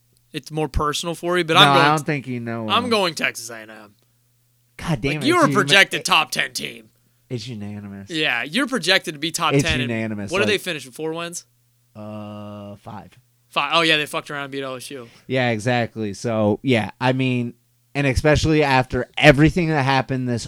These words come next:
Speaker 2: offseason between Saban and, oh my God, I'm
Speaker 1: Jimbo.
Speaker 2: Jimbo, like, that whole spat happened. You had the number one recruiting class.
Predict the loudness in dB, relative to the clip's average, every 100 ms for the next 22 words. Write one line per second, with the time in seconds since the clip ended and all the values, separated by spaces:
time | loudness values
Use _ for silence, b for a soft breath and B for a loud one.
0 | 0 2 2 0 -10 -12 -14 -20 -20 b
1 | b b -4 -2 0 0 0 0 -4 -8
2 | b b b -2 4 6 6 4 0 -4
3 | b b b _ -2 0 2 0 -2 -6
4 | -12 _ _ _ _ _ -6 -6 -6 -6
5 | -6 -4 -4 -4 -6 -8 -2 4 6 6
6 | 0 -2 -8 -12 _ _ _ _ _ -4
7 | -2 0 -4 _ _ _ _ _ _ -12
8 | -4 6 10 10 8 6 6 4 0 2
9 | 2 0 -2 -2 -2 -6 -8 -8 -8 -2
10 | 0 0 -4 -2 0 2 2 0 0 -4
11 | -6 -4 -4 -4 -6 -8 -8 -8 -12